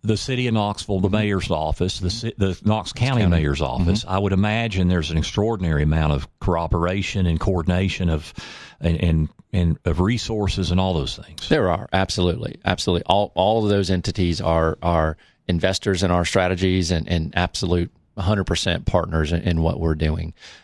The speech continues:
Speaker 2: Um, whether it's working with an existing business that's trying to do an expansion, or um, plugging into a, an asset or a particular line of research at the University of Tennessee. Um, it's,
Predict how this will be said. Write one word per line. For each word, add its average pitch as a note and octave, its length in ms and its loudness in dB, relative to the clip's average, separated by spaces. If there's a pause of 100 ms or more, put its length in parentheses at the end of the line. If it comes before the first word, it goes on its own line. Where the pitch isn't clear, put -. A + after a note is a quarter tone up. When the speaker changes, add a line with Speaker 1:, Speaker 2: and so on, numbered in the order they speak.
(120)
Speaker 2:
Um, D#2+ 520 0
whether F2 300 2
it's - 200 -6 (200)
working G2 420 0
with F2 180 0
an E2 80 2
existing E2 460 0
business A2 420 2
that's - 360 -4
trying F2 260 0
to E2 60 2
do F2+ 120 2
an F2 80 2
expansion, G2 720 0
or D#2+ 260 2 (420)
um, E2+ 440 0
plugging F#2+ 340 2
into F#2 480 2
a, F2 300 0
an E2 140 0
asset F#2+ 440 0
or F2 60 2
a D#2+ 60 0
particular F2 520 0
line F2 240 4
of D#2+ 120 0
research F2+ 500 0
at E2+ 80 -6
the - 100 -2
University F2 420 2
of E2+ 100 -2
Tennessee. F2+ 580 0 (440)
Um, E2+ 420 2
it's, - 340 -2